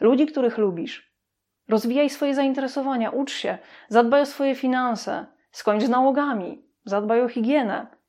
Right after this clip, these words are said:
i nie rezygnuj z tego, co lubisz. Zadbaj o proste rzeczy typu fryzjer, dentysta, prysznic, antyperspirant, szczoteczka i pasta do zębów, perfumy, wyprasowane ubranie. To też się liczy. Chociaż prawda jest taka, że ładna skóra i figura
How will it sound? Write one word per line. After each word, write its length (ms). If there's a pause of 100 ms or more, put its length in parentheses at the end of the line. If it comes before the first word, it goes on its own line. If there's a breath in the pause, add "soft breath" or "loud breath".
(260)
i 80
nie 120
rezygnuj 360
z 60
tego, 200
co 140
lubisz. 540 (720)
Zadbaj 380
o 60
proste 340
rzeczy 280
typu 340 (240 loud breath)
fryzjer, 500
dentysta, 540
prysznic, 640 (300)
antyperspirant, 840
szczoteczka 440
i 80
pasta 280
do 120
zębów, 360
perfumy, 520 (260 loud breath)
wyprasowane 640
ubranie. 520 (500)
To 120
też 200
się 160
liczy. 380 (680)
Chociaż 340 (220 soft breath)
prawda 260
jest 180
taka, 240
że 120
ładna 280
skóra 300
i 60
figura 460